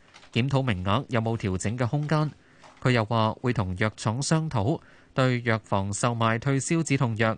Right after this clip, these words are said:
加入自律性限制。詳細嘅新聞內容。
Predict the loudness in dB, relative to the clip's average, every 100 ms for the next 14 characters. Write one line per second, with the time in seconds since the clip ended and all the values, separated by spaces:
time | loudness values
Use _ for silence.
0 | -2 -2 0 0 -4 -4 -4 -2 -2 -4
1 | -6 -6 -6 -6 -4 -2 -2 -4 _ _
2 | _ _ _ _ _ _ _ _ _ _
3 | _ _ _ _ _ _ _ _ _ -2
4 | -2 2 0 2 0 0 0 0 -2